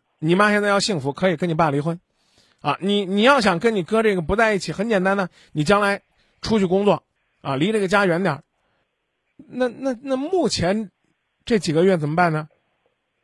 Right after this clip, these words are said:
啊，我一说让你陪在你妈身边，好家伙，我妈也让我出去。她说过这样的话，你告诉我说，你妈是不是经常说这样的话？你妈说这样的话的时候，是不是发自肺腑的，源于内心的？你妈说这话的时候，是不是因为你要出走，把她给气了？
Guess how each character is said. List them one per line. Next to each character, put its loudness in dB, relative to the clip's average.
啊， 0
我 2
一 -2
说 2
让 2
你 -4
陪 -4
在 -2
你 -4
妈 0
身 -2
边， 0
好 -10
家 0
伙， 0
我 0
妈 2
也 0
让 4
我 0
出 -6
去。 -4
她 -6
说 0
过 2
这 2
样 2
的 0
话， -2
你 -6
告 0
诉 2
我 -4
说， -8
你 -6
妈 2
是 -4
不 -2
是 -2
经 -2
常 0
说 -2
这 -2
样 -4
的 -4
话？ -4
你 -2
妈 4
说 2
这 2
样 2
的 -2
话 2
的 0
时 -6
候， -2
是 -4
不 -4
是 -2
发 0
自 -6
肺 -2
腑 -4
的， 2
源 4
于 0
内 0
心 0
的？ 0
你 0
妈 8
说 6
这 6
话 4
的 0
时 2
候， 2
是 -2
不 0
是 -2
因 2
为 4
你 0
要 6
出 -4
走， -2
把 6
她 6
给 2
气 0
了？ 2